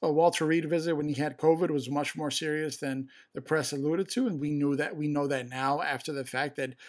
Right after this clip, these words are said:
he was very close to being intubated, and his, his oxygen level dipped into the eighties, and they were prepping Mike Pence and all this stuff, and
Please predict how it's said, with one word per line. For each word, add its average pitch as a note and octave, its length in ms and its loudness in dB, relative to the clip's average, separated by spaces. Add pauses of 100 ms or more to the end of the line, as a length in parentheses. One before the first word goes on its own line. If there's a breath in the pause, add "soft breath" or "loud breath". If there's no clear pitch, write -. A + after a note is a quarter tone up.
(220 loud breath)
he D#3+ 160 -6
was C#3+ 400 4
very D3 400 2
close D3+ 300 -2
to C3+ 80 -6
being C#3+ 180 -2
intubated, D3+ 680 -4
and C3+ 120 -2
his, C3 340 -2
his C#3 340 -4 (140)
oxygen C#3+ 540 0
level C#3+ 260 0
dipped C3 300 -4
into C3+ 180 -6
the C#3 180 -6
eighties, D#3 480 -6 (440 loud breath)
and D3 220 0
they D3+ 100 6
were C3 120 2
prepping D3 420 2
Mike C#3+ 260 -2
Pence D3+ 320 -2
and C#3+ 100 -4
all C#3 120 -2
this D3 200 -4
stuff, E3 320 -4
and D#3+ 180 -6